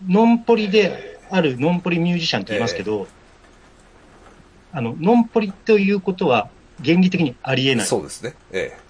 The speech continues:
Speaker 1: わけで、
Speaker 2: ええ。
Speaker 1: ノンポリという政治性なんです。
Speaker 2: そう、そう、そう、そう、そう、そう、そう、そう、そう、そう、そう。
Speaker 1: うん。
Speaker 2: まあ、そうですね。それ、
Speaker 1: だ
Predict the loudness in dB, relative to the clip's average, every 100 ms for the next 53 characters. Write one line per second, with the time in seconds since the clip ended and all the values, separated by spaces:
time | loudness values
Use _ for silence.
0 | _ _ _ -20 -20 -20 -8 -4 -2 -2
1 | -2 -4 2 2 4 4 2 4 2 2
2 | 0 -2 -4 0 0 2 -2 0 -2 -4
3 | -8 -12 -12 -14 -16 -18 -18 -18 -18 -18
4 | -10 -8 -8 -10 -18 -20 -20 _ _ -20
5 | -18 -18 _ _ -8 -4 -4 -4 -12 -8
6 | -2 -2 -4 -8 -2 0 0